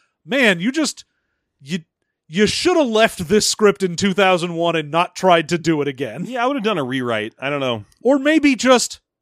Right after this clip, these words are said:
Speaker 1: a different movie.
Speaker 2: Yeah.
Speaker 1: Be like, "Oh, I wrote this in two thousand one, and it turns out it was bad then, and it is worse now."
Speaker 2: Yeah.
Speaker 1: But, yeah, there you go. A two point five out of ten. Just a real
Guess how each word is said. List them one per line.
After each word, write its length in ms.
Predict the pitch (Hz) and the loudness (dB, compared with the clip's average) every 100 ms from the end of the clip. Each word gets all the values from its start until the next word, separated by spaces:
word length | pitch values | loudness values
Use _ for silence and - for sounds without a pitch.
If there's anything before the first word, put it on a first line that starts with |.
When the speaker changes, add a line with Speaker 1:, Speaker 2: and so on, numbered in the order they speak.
| - | 0
Speaker 1:
a 100 | 220 | 0
different 480 | 160 - 208 185 156 | 2 0 0 0 -8
movie. 440 | 143 147 127 101 98 | -6 -8 -6 -10 -10
Speaker 2:
Yeah. 260 | 135 127 110 | -4 -2 2
Speaker 1:
Be 100 | 226 | 4
like, 240 | 220 202 | 4 2
"Oh, 140 | 220 240 | 0 2
I 100 | 233 | 4
wrote 260 | 247 240 | 4 2
this 180 | 240 214 | 0 -4
in 100 | 208 | -6
two 120 | 180 208 | -6 -2
thousand 380 | 214 202 190 | 0 0 -2
one, 320 | 196 247 170 156 _ - | 0 0 0 -4 _ -4
and 160 | 214 | -2
it 100 | 214 | -2
turns 260 | 254 294 220 | -4 -6 0
out 160 | 208 196 | 0 2
it 80 | |
was 140 | 190 165 | -2 -2
bad 300 | 220 240 196 | 2 2 2
then, 220 | 196 190 | 2 0
and 120 | 190 | -2
it 100 | 185 | 0
is 140 | 185 143 | 0 0
worse 320 | 202 208 - | 0 2 0
now." 340 | 180 127 110 - | -2 -2 -8 -12
Speaker 2:
Yeah. 380 | 127 127 113 107 _ _ _ _ _ | -6 -4 -4 -6 _ _ _ _ _
Speaker 1:
But, 280 | 160 196 196 _ - | 4 4 2 _ 0
yeah, 260 | 202 165 - | 4 4 2
there 140 | 208 | 0
you 80 | 254 | 0
go. 320 | 220 247 185 - - | 2 2 2 -2 -4
A 160 | 175 160 _ | -4 -4 _
two 280 | - - 285 | -8 2 2
point 420 | 302 208 262 262 | 2 0 0 0
five 400 | - 226 240 247 | -2 0 2 2
out 100 | 220 | 4
of 120 | 196 - | 2 0
ten. 440 | 254 269 262 247 _ _ _ - | -4 -2 -2 -4 _ _ _ -14
Just 400 | - 277 262 - | -6 -2 -2 2
a 120 | 196 | 0
real 800 | 156 180 240 240 226 202 170 | 0 -6 -6 2 6 6 2